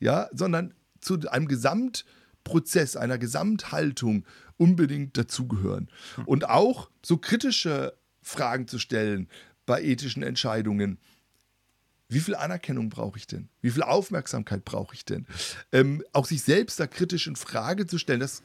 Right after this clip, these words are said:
Speaker 1: finde ich, gehört auch zu einer Haltung dazu. Warum
Speaker 2: Mhm.
Speaker 1: mache ich das? Möchte ich besser dastehen? Erhoffe ich mir etwas dafür? Und das, finde ich, gehört da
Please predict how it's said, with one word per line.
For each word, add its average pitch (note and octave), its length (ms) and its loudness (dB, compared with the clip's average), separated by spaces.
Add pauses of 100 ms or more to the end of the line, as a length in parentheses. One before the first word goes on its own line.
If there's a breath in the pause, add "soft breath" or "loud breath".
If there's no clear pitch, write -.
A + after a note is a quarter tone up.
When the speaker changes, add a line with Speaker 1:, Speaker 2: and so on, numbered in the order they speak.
(120)
Speaker 1:
finde E3+ 240 0
ich, E3 120 -8
gehört C#3 260 -4
auch F3+ 220 2
zu - 120 -6
einer B2+ 300 -6
Haltung A#2 340 -4
dazu. G2+ 320 -8
Warum D3 240 0
Speaker 2:
Mhm. E3+ 40 0
Speaker 1:
mache G3+ 180 -2
ich F3 100 -6
das? - 160 -6
Möchte A#2+ 240 -6
ich A#2+ 80 -12
besser C#3 300 -4
dastehen? C#3+ 520 -4 (280 loud breath)
Erhoffe - 340 0
ich - 140 -4
mir C#3 180 -2
etwas - 320 -10
dafür? - 400 -8 (460 loud breath)
Und C3 120 4
das, A3 200 2
finde G#3+ 240 0
ich, - 160 -6
gehört D#3 340 2
da C#3+ 220 -2